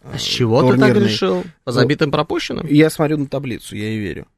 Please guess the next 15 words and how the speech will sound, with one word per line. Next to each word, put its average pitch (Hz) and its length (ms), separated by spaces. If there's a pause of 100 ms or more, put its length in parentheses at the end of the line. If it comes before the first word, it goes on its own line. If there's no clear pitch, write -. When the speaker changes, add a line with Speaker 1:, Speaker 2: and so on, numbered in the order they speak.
(160)
Speaker 2:
значит, 127 340
уже 131 180
там 123 180
народ 120 240
всё 120 120
посчитал. - 500 (180)
Значит, 117 220
Speaker 1:
Мгм. 95 100
Speaker 2:
П 127 80
С - 100
В 127 100
точно 110 340
Speaker 1:
Твои 135 300
Speaker 2:
остаётся. 135 60
Speaker 1:
вот 127 120